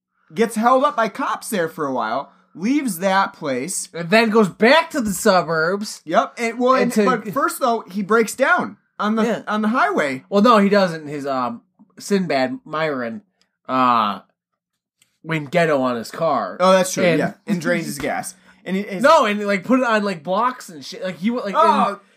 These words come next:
Speaker 2: he did, like, the whole nine yards and
Speaker 1: Well, when, no, but he does,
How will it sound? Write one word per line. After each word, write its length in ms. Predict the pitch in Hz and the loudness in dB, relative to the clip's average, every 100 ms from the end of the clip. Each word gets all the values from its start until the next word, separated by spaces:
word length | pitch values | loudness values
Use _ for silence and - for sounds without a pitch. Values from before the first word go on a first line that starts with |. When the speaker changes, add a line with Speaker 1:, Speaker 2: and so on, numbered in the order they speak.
| - | 0
Speaker 2:
he 140 | 254 | 0
did, 140 | 202 247 | 0 -2
like, 220 | 233 214 | -4 -4
the 200 | 220 226 | 0 2
whole 280 | 196 247 226 | 4 4 4
nine 360 | 226 220 196 | 0 0 0
yards 500 | 202 294 226 151 139 | 2 2 2 0 -8
and 300 | 156 143 135 - _ | -12 -12 -12 -14 _
Speaker 1:
Well, 200 | 202 214 | -6 -4
when, 260 | 220 254 247 _ _ | -2 -4 -6 _ _
no, 220 | 214 269 | -2 0
but 140 | 214 214 | 2 0
he 80 | 202 | 0
does, 340 | 214 277 | 0 0